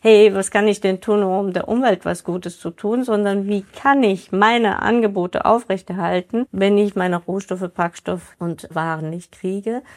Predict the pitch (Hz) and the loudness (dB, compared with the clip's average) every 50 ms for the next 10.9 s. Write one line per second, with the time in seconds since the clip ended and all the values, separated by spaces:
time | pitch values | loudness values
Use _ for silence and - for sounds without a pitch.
0 | - _ - - 196 196 190 185 180 185 196 190 190 202 196 190 185 185 - 185 | -20 _ -12 -8 -8 -4 -2 0 2 2 2 2 2 0 0 0 0 -2 -4 -8
1 | 180 - - 196 196 202 202 208 196 190 190 180 196 208 214 196 - - - 185 | -8 -6 -4 -2 -2 -2 -2 -2 -2 0 0 0 2 0 0 -2 -4 -2 -2 -2
2 | 180 165 156 175 208 247 294 320 311 302 254 202 196 - 190 - 190 190 185 - | 0 -2 0 0 0 0 0 0 0 0 0 0 -2 -2 -4 -4 -4 -4 -4 -6
3 | - - 208 190 185 - - - - - 170 175 - - 196 196 208 214 220 226 | -14 -12 -10 -10 -10 -10 -12 -10 -8 -8 -8 -8 -8 -8 -6 -6 -6 -4 -6 -6
4 | 220 202 - - 190 - - 190 - - 190 185 180 190 175 - - 185 - _ | -6 -8 -8 -10 -10 -8 -8 -10 -6 -6 -6 -6 -6 -8 -10 -12 -12 -14 -16 _
5 | - - - - 190 208 294 381 427 427 359 - _ - - - - _ _ - | -16 -14 -10 -6 -6 -4 -2 -2 -2 -2 -4 -6 _ -20 -20 -20 -20 _ _ -8
6 | 226 226 226 226 - - 262 240 240 226 226 - 196 202 202 190 190 - - - | -6 -4 -4 -4 -6 -6 -4 -2 -2 -2 -2 -2 -2 -2 -2 -4 -6 -8 -12 -14
7 | _ - - 330 330 - - - 233 233 226 - 220 - - 214 214 - 233 240 | _ -8 -6 -6 -6 -8 -8 -8 -8 -8 -8 -8 -8 -8 -6 -6 -6 -2 0 0
8 | 254 277 302 311 320 311 311 311 311 302 294 285 277 277 - 254 254 247 - - | 0 0 0 0 0 0 0 0 2 2 2 2 0 0 -2 -2 -2 -2 -2 -2
9 | 240 226 220 220 - 208 190 190 196 196 196 190 190 - - - - - _ - | 0 0 0 0 -2 -2 -2 -2 -2 -4 -6 -6 -8 -6 -6 -6 -6 -6 _ -10
10 | - 180 180 175 170 170 170 170 - - - - - - - - - | -8 -6 -6 -4 -4 -4 -6 -6 -8 -8 -10 -12 -12 -12 -14 -16 -16